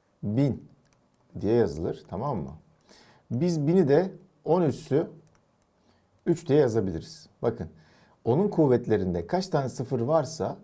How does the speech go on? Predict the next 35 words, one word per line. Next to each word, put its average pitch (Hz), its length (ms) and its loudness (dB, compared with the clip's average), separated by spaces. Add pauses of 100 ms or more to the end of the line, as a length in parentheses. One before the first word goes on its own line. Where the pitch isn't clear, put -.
(120)
üç - 160 -8
sıfır 98 260 -4
varsa, 85 560 -6
on 160 160 0
üssü - 400 -6
üç 185 220 -4
dediğiniz 90 420 0
anda 92 460 -4 (340)
on 143 120 0
üssü 127 220 -6
üç 143 140 -10
tam 139 220 -4
bin 101 100 -2
yapar. 80 340 -12 (1120)
Yani 196 340 2
bize 196 180 0
sadece 170 1200 2
üç 180 300 -2
çarpı 147 400 2
on 151 220 0
üssü - 460 -2
üç 131 260 -4
verilseydi 110 840 2
biz 117 140 -10
kaç - 260 -8
basamak 120 400 -4
doldurmak, 110 480 -2
bakın 117 480 -2
bu 196 80 0
yazımdan 127 680 2
bulabiliyoruz. 92 540 -2
Nasıl 127 300 -6
buluyoruz 110 300 -2
onu 98 140 -2
göstereceğim. 80 560 -4